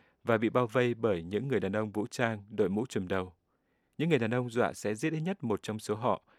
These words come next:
nếu không nhận được khoản tiền chuộc là hơn mười hai triệu đô la vào ngày mười ba tháng sáu. Hồi tháng tư, nhóm này đã giết công dân Canada John Ridsdale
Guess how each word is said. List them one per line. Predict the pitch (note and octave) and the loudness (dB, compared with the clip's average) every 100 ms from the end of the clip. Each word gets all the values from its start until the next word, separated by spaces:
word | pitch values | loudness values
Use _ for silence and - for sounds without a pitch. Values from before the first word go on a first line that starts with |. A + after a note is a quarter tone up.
| _ | _
nếu | A2 A2+ | 0 0
không | - C3 | 0 -2
nhận | A#2+ G2 | 0 0
được | G2+ | -2
khoản | - E2+ | -2 -2
tiền | G2 F2+ | -2 -2
chuộc | - G2+ - | 0 -2 0
là | G2 | -4
hơn | F#2 A2+ A2 | -2 -4 -4
mười | G#2+ F#2 | -4 -6
hai | - A#2 | -2 -4
triệu | G#2+ A2 | 0 0
đô | G#2 | 2
la | G#2+ G#2+ G#2 - - - | 2 2 0 -6 -20 -8
vào | G#2 G#2+ | 2 2
ngày | G2 F#2+ | 2 -2
mười | F#2+ | -2
ba | F#2+ G#2 | 0 0
tháng | G2+ G2+ | 0 -6
sáu. | - F#2 B2 - _ _ _ _ _ _ | -4 -4 -6 -14 _ _ _ _ _ _
Hồi | C3 | 0
tháng | D#3+ D#3+ | 0 2
tư, | D#3 C#3+ | 2 2
nhóm | B2+ B2 | 2 0
này | B2+ A#2 | 0 0
đã | G2 G2+ A2 | 0 0 2
giết | E3 - | 0 0
công | B2+ A2+ | -2 0
dân | A#2+ | -2
Canada | G#2+ A2+ G#2+ A2 G#2+ - - _ _ _ _ A2 | 0 -2 2 2 0 -4 -20 _ _ _ _ -10
John | G#2 A#2+ A2+ A2+ - | 2 4 4 2 -2
Ridsdale | B2 D3 - _ A#2+ G#2 F#2+ | -2 -2 -6 _ 2 4 2